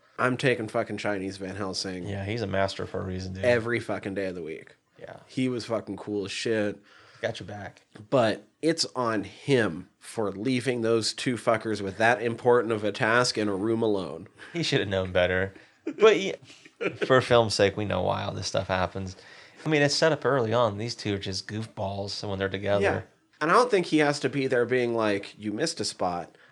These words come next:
Speaker 1: I
Speaker 2: Yeah.
Speaker 1: think him just being in the room is enough for them to
Speaker 2: Oh,
Speaker 1: have
Speaker 2: yeah.
Speaker 1: double-checked their work. If he
Speaker 2: Without
Speaker 1: doesn't leave
Speaker 2: a
Speaker 1: the
Speaker 2: doubt.
Speaker 1: room, they finish that job.
Speaker 2: I agree.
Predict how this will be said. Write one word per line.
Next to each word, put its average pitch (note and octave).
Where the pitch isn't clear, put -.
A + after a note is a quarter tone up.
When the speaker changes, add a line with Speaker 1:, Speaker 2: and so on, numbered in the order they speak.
Speaker 1:
I C3+
Speaker 2:
Yeah. D3+
Speaker 1:
think D#3+
him C#3+
just B2
being B2
in A2
the F#2+
room F3+
is A#2
enough A#2+
for A#2
them A2+
to E3
Speaker 2:
Oh, B2+
Speaker 1:
have A2
Speaker 2:
yeah. G2
Speaker 1:
double-checked G#2+
their F2+
work. E2+
If G#2
he F3
Speaker 2:
Without G3
Speaker 1:
doesn't E3
leave -
Speaker 2:
a -
Speaker 1:
the D3
Speaker 2:
doubt. -
Speaker 1:
room, E3+
they B2
finish A2
that E2
job. D#2
Speaker 2:
I F#2+
agree. F#2